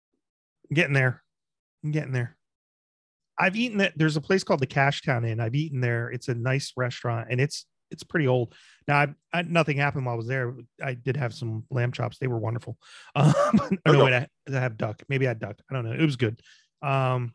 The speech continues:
Speaker 1: but yeah, that was pretty solid. But that was a cool place. Uh, man, why is it not on here?
Speaker 2: We had an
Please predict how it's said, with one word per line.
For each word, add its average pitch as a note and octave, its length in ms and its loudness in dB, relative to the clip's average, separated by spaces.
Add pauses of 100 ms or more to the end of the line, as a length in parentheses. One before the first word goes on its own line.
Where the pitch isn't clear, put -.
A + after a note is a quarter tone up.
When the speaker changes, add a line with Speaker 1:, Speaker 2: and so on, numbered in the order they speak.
Speaker 1:
but C3 80 -4
yeah, A2+ 140 -4
that A2+ 100 -6
was A#2 100 -8
pretty A2+ 220 -10
solid. G#2 400 -10 (880)
But C3+ 80 0
that D3 100 6
was D3 120 2
a - 20 -6
cool B2 180 -2
place. A2 500 -8 (400)
Uh, A#2 680 -8 (600)
man, C#3 180 -6
why C#3 120 -10
is C#3+ 80 -8
it D3 80 -12
not C3+ 140 -10
on C3+ 160 -10
here? A#2+ 200 -12 (1300)
Speaker 2:
We C3 140 2
had - 100 4
an G#2 220 4